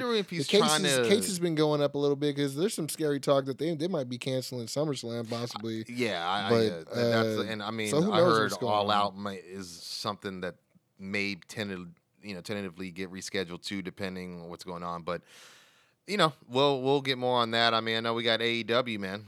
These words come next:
Speaker 1: Uh, Dynamite.
Speaker 2: Yeah,
Speaker 1: And,
Speaker 2: man,
Speaker 1: uh, 'cause I think,
Speaker 2: um,
Speaker 1: uh, is next week the premiere of Rampage. I don't know if, I, if
Speaker 2: it'll
Speaker 1: we're
Speaker 2: be
Speaker 1: gonna start including that now, but we'll have to figure something out.
Speaker 2: <sighs> I got, we gotta have to figure something because it comes out on the night that we drop it. <laughs>
Speaker 1: Yeah.
Speaker 2: So
Speaker 1: Well, maybe, I mean,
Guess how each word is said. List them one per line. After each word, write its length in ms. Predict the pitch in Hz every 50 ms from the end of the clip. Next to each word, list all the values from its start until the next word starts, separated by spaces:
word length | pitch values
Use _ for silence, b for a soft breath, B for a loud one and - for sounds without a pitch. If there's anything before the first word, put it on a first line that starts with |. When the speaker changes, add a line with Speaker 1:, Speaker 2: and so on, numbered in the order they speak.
| 101 - -
Speaker 1:
Uh, 200 | 95 98 95 92
Dynamite. 480 | 90 104 107 113 113 107 104 104 107 180
Speaker 2:
Yeah, 200 | 196 208 202 185
Speaker 1:
And, 80 | 185
Speaker 2:
man, 400 | 190 190 190 190 190 190 185 185
Speaker 1:
uh, 40 | 180
'cause 340 | 180 180 185 180 175 170 160
I 140 | 147 135 127
think, 240 | 123 139 151 - 156
Speaker 2:
um, 60 | 143
Speaker 1:
uh, 80 | 131 120 117
is 240 | 113 104 113 101 101
next 280 | 104 127 135 - - 101
week 240 | 107 131 165 165 _ _ _ _ -
the 680 | 95 90 110 110 110 110 110 107 107 107 104 101 101 92 _ _ _ _ _ _ _ _
premiere 380 | - 113 104 104 107 117 120 113
of 100 | 98 82
Rampage. 480 | 92 104 117 139 127 - 107 98 92 90
I 40 | 107
don't 80 | 123
know 80 | 139 135
if, 120 | 123 123
I, 60 | 127 117
if 40 | 117
Speaker 2:
it'll 120 | 110 107
Speaker 1:
we're 60 | 120 120
Speaker 2:
be 20 |
Speaker 1:
gonna 220 | 120 120 117 113 107
start 260 | - - 113 113 110
including 320 | 104 98 123 139 143 123
that 180 | 113 107 95 90
now, 200 | 92 98 95 95
but 80 | 95 95
we'll 180 | 101 113 123
have 140 | 123 120 113
to 40 | 113 107
figure 240 | - 117 113 107
something 300 | - - 117 139 131 95
out. 240 | 85 82 85 87 - -
Speaker 2:
<sighs> 40 | -
I 40 | 113
got, 180 | 123 131 127
we 80 | 127 135
gotta 120 | 139 143 135
have 100 | 120 107
to 60 | 117
figure 220 | 135 135 127 117
something 280 | - - 135 147 131 110
because 300 | 110 107 113 117 110 113
it 80 | 104
comes 280 | - - 123 120 117 107
out 160 | 117 127 131 120
on 100 | 110 107
the 60 | 107
night 240 | 107 107 107 104 98
that 100 | 107 104
we 100 | 107 104
drop 320 | 98 104 110 123 127 -
it. 120 | 87 78 - _ _ -
<laughs> 160 | - - _ 82
Speaker 1:
Yeah. 160 | 90 98 104 101
Speaker 2:
So 220 | 147 151 143 135
Speaker 1:
Well, 160 | 117 120 123 123
maybe, 720 | 117 117 120 127 131 135 139 135 139 139 135 131 120 - - 92
I 60 | 101
mean, 300 | 107 113 110 110 104 92